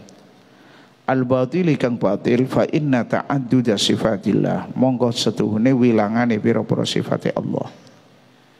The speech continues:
Iku kon nasa teman-teman ngenas bidzalik kelawan mengkono ta'addudi sifatillah apa Al-Qur'an Qur'an. Biasane ala tak diai nasa. Wala yakunu lan ora ana apa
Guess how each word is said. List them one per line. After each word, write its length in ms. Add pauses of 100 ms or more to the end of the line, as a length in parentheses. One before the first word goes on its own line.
(240)
Iku 300
kon 180
nasa 440
teman-teman 600
ngenas 480
bidzalik 640
kelawan 380
mengkono 400
ta'addudi 640
sifatillah 960
apa 260
Al-Qur'an 640
Qur'an. 400 (960)
Biasane 560
ala 320
tak 240
diai 260
nasa. 380 (1600)
Wala 260
yakunu 540
lan 180
ora 300
ana 260
apa 320